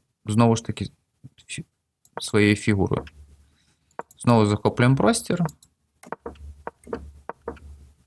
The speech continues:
І хід другий розвиненою фігурою.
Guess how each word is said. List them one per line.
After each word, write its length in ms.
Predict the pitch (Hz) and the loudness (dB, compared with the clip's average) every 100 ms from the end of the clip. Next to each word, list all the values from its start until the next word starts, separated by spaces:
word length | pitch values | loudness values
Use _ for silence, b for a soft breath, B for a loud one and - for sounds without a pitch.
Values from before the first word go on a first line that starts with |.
| - - - - | -18 -16 -14 -2
І 100 | 151 | 0
хід 260 | - 135 - _ _ _ _ _ | 2 0 0 _ _ _ _ _
другий 440 | 110 123 110 110 - - - - - - - - - | 2 4 4 2 -2 -12 -18 -20 -20 -20 -20 -16 -2
розвиненою 560 | 110 110 110 107 107 | 0 2 4 4 2
фігурою. 560 | 104 107 98 - - - | 0 -2 0 -2 -4 -6